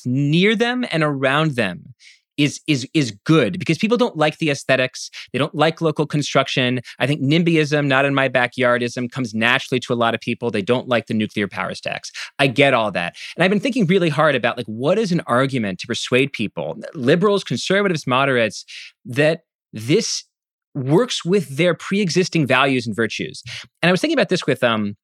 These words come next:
the writer and entrepreneur Saul Griffith, uh, whose work you might have come across. And, um, he told me this really interesting thing. And I,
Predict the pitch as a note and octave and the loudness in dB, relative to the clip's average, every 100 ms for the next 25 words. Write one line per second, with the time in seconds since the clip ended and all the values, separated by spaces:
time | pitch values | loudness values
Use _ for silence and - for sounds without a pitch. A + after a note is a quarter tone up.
0 | _ _ - B2+ B2+ C#3 C3+ B2 A#2 A2 | _ _ -2 2 4 4 2 2 0 -2
1 | A#2 - A2+ G#2+ B2 A2+ G#2+ - F2+ - | -2 -2 -2 0 0 0 -2 -2 -6 -8
2 | - A2 G#2 G2 A#2+ G#2+ - - B2 F#2 | -4 0 0 0 -4 -4 -4 -6 -8 -2
3 | A#2 A2 A#2 A2 G#2 G#2+ G#2+ - G#2 F#2+ | 0 0 2 2 0 0 -2 2 0 0
4 | A2 G2+ - - - - C3 A2+ - - | -4 -6 -8 -16 -16 -2 0 0 -4 0
5 | C#4 - - D#4 F#3 F#3+ G3 F3+ D3+ D3 | 0 0 0 2 2 2 2 2 0 0
6 | - C#3 C3 - D#3 | 0 2 2 0 0